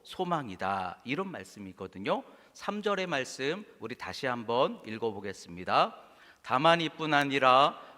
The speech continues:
"우리가 환난 중에도 즐거워하나니 이는 환난은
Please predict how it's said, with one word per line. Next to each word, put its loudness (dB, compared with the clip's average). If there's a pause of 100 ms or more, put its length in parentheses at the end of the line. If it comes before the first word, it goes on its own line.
"우리가 4
환난 2
중에도 2
즐거워하나니 -2 (260)
이는 -2
환난은 -2